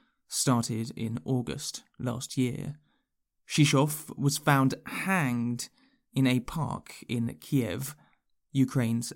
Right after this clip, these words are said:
capital city. Earlier this week, Olympic athlete Kristina Timanovskaya refused to take a flight from Japan back to Belarus.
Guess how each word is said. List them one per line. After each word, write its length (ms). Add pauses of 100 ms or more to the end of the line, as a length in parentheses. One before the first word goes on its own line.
(100)
capital 400
city. 500 (760)
Earlier 420
this 360
week, 420
Olympic 580
athlete 600 (320)
Kristina 680 (120)
Timanovskaya 1000 (400)
refused 800
to 100
take 380
a 140
flight 720 (140)
from 280
Japan 600 (340)
back 360 (100)
to 360
Belarus. 760